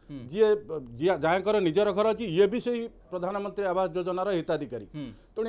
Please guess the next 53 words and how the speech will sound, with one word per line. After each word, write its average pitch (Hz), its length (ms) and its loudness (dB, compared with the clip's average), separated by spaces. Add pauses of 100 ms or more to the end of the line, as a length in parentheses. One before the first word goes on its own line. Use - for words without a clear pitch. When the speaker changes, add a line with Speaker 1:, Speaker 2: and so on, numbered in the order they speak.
Speaker 2:
ଏକଥା 220 240 -4
ସମ୍ଭବ 208 400 2
କେମିତି 226 280 -2
ହଉଛି? 156 200 -2
ଯିଏ 190 180 -4
ଆର 240 200 0
Speaker 1:
ତ 240 60 0
Speaker 2:
ପ୍ରତିରୋଧ 214 200 0
Speaker 1:
ବିଜେଡି 254 240 6
ଲିଗ୍ 302 100 0
Speaker 2:
କଲା। 135 140 0
Speaker 1:
ପଦାକୁ 285 220 4
ଆସୁଛି, 262 260 0
ଠିକ 269 180 -2
ଅଛି, 277 180 2
ମୁଁ 269 120 0
ଆପଣଙ୍କ 269 200 2
ପାଖକୁ 285 180 0
ଆସୁଛି। 269 340 -2 (280)
Speaker 2:
ମୋର 180 200 4
Speaker 1:
ଆ, 208 60 6
Speaker 2:
ମୋଟାମୋଟି 214 440 4
କହିବା 196 300 4
କଥା 214 240 -2
ଯେ, 170 160 -4
Speaker 1:
ଆଜ୍ଞା, 233 240 4
Speaker 2:
ଯେହେତୁ 202 280 4
Speaker 1:
ମୁଁ 220 40 8
Speaker 2:
ଏମାନେ 262 180 8
Speaker 1:
ଆପଣଙ୍କ 285 180 6
Speaker 2:
ତାକୁ 285 120 4
Speaker 1:
ପାଖକୁ - 20 8
ଆସୁଛି, 277 220 2
ଦେବେନ୍ଦ୍ର 277 320 6
ବାବୁ, 240 120 4
ଦେବେନ୍ଦ୍ର 277 360 4
ବାବୁ, 226 160 4 (320)
ଆପଣ 285 280 2
ଟିକେ, 302 200 2
ଅ, - 320 -6 (580)
ଫାଷ୍ଟ 269 260 2
ରିଆକ୍ସନ 277 360 2
ଦିଅନ୍ତୁ। 240 300 4 (440)
ଏ - 80 -12
ଯୋଉ 294 140 0 (180)
କଥା 220 320 0
ବର୍ତ୍ତମାନ 262 360 0
ଆସୁଛି, 294 200 -4
ମାଷ୍ଟରମାଇଣ୍ଡ 269 560 0
କିଏ? 202 160 -2 (440)
ଯୋଉ 247 160 6 (120)
ପାଞ୍ଚ 226 240 4
ଜଣଙ୍କୁ 285 300 -2